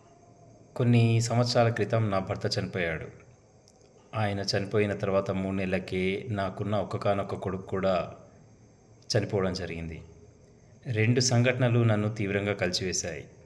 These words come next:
చాలా బాధపడ్డాను, చాలా ఏడ్చాను. నా దగ్గరికి ఎవరు వచ్చినా వాళ్ళని అనుమానంతోనూ కోపంతోనూ చూడడం మొదలుపెట్టాను. నన్ను చూసి వాళ్ళు చిరునవ్వు నవ్వినా,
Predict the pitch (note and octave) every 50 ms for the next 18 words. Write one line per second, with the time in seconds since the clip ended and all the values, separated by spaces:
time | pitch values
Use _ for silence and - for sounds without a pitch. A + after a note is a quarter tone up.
0 | - - - - - - - - - - - G#2+ G2 G#2 G#2 F#2 G2 F#2+ G2 F#2+
1 | F#2+ F#2+ F2 F2 F#2 F#2 F2+ F#2+ G#2 G2+ - - F#2+ F#2+ G2+ G2 F#2 F2+ E2+ E2+
2 | - - F2+ E2 E2+ E2+ E2 - - - - - - - - - - _ - -
3 | - _ - - _ A#2+ A2+ A2+ A2 A#2 A#2 A#2+ A#2+ A#2 A#2 A#2 A2 B2 B2 A#2+
4 | A2 A#2+ - B2+ B2 A#2+ A2+ G#2 G#2 G#2 G#2 G#2+ G#2 G#2 G#2 G2+ G2+ G#2+ A2+ -
5 | - A2 G#2 G#2+ A2 A#2 A2+ A2+ A2 G#2 A2 A2 G#2 G2+ G#2 G#2 G#2 G#2 - G2+
6 | G2 G2 A2 G#2 G2+ G#2+ G2+ G#2 G#2 F#2+ - - G2+ F#2 F2+ G2 F#2+ F#2 F2+ F2
7 | F2 F2 F2+ E2 D#2+ E2+ E2+ D#2+ D#2+ D#2 - - - - - - - - - -
8 | - - - - - - - - - - - - - _ - - - - _ -
9 | A2+ G#2+ A2+ A2+ A2 - B2+ B2+ B2+ - B2+ A#2 A#2+ A#2+ A#2+ B2 A#2+ A#2+ A#2+ -
10 | - - - - - - - - - B2 A#2 A#2 A#2 A2+ A2 A2 - A#2+ A2 A2
11 | A#2 C3 C3 C3 B2 A2 G#2 G#2 G#2 A2+ G#2+ G#2+ G#2+ G2 F2 F2